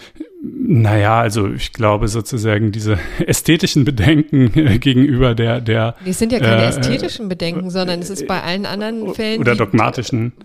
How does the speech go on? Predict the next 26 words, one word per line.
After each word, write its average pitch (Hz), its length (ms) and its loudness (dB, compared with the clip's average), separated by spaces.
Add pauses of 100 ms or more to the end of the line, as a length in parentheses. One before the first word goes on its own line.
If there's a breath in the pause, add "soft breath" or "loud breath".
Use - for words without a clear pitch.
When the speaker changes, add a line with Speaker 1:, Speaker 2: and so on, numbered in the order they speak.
(120)
Speaker 2:
äh, 143 100 -8
die 185 160 -6
du, 202 220 -6 (440 loud breath)
die 190 120 -8
du, 190 260 -4 (120)
ähm, 175 500 -10
ja 160 180 -4
schon 175 240 -6
erst 156 320 -8 (100)
erwähnt 165 480 -4
hast 233 200 -6
oder 170 220 -4
wo 170 100 -2
das 160 160 -2
ja 143 140 -4
auch - 100 -6
tatsächlich 175 500 -6
eine 165 120 -4
Rolle 151 360 -4
spielte, 208 560 -6
auch - 140 -10
bei 156 320 -8
Hartz 156 340 -10
vier 247 240 -4
oder 196 160 -4
so, 185 140 -8